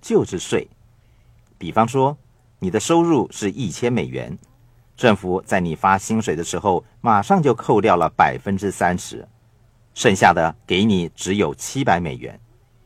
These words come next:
至于 B 象限的企业所有人，比方说，他的收入是一千美元，在他们支出栏中最后一项才是税。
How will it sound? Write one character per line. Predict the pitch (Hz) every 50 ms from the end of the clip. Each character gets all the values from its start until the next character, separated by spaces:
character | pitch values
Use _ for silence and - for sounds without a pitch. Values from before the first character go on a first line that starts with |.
| _ _ _ _ _ _ _ _ _
至 | - 202 185
于 | 139 123 127 135 143
B | 131 - 180 185 196
象 | - 214 170 147
限 | 131 143 131 123
的 | 117 113 117
企 | 117 - - - 120 113
业 | 107 95
所 | - - 95 107
有 | 127 101 80
人， | 71 69 67 67 78 113 - _ _ _ _ _ _ _ _ -
比 | 87 78 73
方 | - 98 107 113
说， | 127 123 131 139 151 _ _ _ - _ _ _ _ _ _ -
他 | 110 107
的 | 107 98
收 | - - 147 147 151
入 | 143 135 117 101 -
是 | - - - 101 92
一 | - - 123 85
千 | - - - 127 135
美 | 117 82 67
元， | 64 60 58 64 - - _ _ _ _ _ _ _ _ _ _ _ _ _
在 | - - 151 127 110
他 | - 120 120
们 | 120 120 123 123
支 | 127 131 131
出 | 127 135 127
栏 | 117 92 - 104 107
中 | 123 120 120 123 120
最 | 127 - 233 202 127
后 | 110 - 120 98
一 | 87 87
项 | - - 107 85 82 67
才 | - - - 73 73 73
是 | - 92
税。 | - - 98 78 -